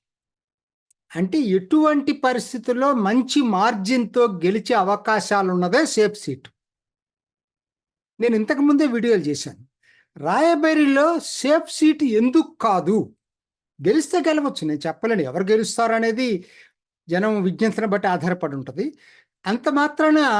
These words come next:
ఆటోమేటిక్‌గా సేఫ్ సీటు, గ్యారంటీ సీటు రాహుల్ గాంధీకి అనుకునేటువంటి పరిస్థితి రాయబరేలీలో ఉందా? మొదటి నుంచి నా పాయింట్ ఇదే. ఎందుకంటే పరిస్థితులు చూస్తూ ఉంటే అలా అనిపించట్లేదు.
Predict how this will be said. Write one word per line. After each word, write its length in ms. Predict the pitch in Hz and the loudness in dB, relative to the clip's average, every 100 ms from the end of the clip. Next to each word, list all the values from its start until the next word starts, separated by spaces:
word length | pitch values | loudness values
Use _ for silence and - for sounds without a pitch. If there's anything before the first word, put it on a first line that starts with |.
| 233 277 - _ _ - | -2 -4 -12 _ _ -2
ఆటోమేటిక్‌గా 840 | 185 277 339 330 320 330 240 294 | -2 0 2 4 2 0 -2 -2
సేఫ్ 440 | 285 - 262 302 | -2 -2 0 0
సీటు, 360 | - 285 277 277 | -2 -2 0 0
గ్యారంటీ 680 | 277 165 180 262 294 - 277 | -2 0 0 2 2 0 -2
సీటు 300 | - 262 262 | -2 -4 -4
రాహుల్ 480 | 226 220 196 240 208 | -2 0 0 -2 0
గాంధీకి 460 | 220 214 202 214 | 0 0 -2 0
అనుకునేటువంటి 920 | 180 196 208 254 240 220 220 190 180 180 | 0 -2 -2 -2 0 0 0 -4 -4 -6
పరిస్థితి 560 | 180 180 214 - 285 | -2 -2 -2 -6 -4
రాయబరేలీలో 720 | 254 185 214 196 196 208 302 | -2 2 2 2 2 2 2
ఉందా? 440 | 202 151 165 180 - _ _ _ _ _ _ _ _ - | 0 -2 0 -2 -4 _ _ _ _ _ _ _ _ -6
మొదటి 220 | 185 294 294 | -2 -2 0
నుంచి 180 | 302 311 | 0 2
నా 120 | 262 | -2
పాయింట్ 440 | 233 196 208 185 | 0 0 2 0
ఇదే. 280 | 160 165 - _ _ _ 220 | -2 -4 -6 _ _ _ -2
ఎందుకంటే 400 | 269 349 311 320 | 0 2 0 0
పరిస్థితులు 760 | - 202 262 - 311 311 302 | -2 0 0 0 -2 0 -2
చూస్తూ 440 | 277 254 262 - 294 | -2 -4 -6 -2 0
ఉంటే 640 | 254 233 277 165 160 - _ _ _ _ | 0 0 0 0 -4 -8 _ _ _ _
అలా 160 | 220 320 | 0 4
అనిపించట్లేదు. 720 | 330 311 311 214 143 - 101 | 4 4 0 -4 -8 -16 -20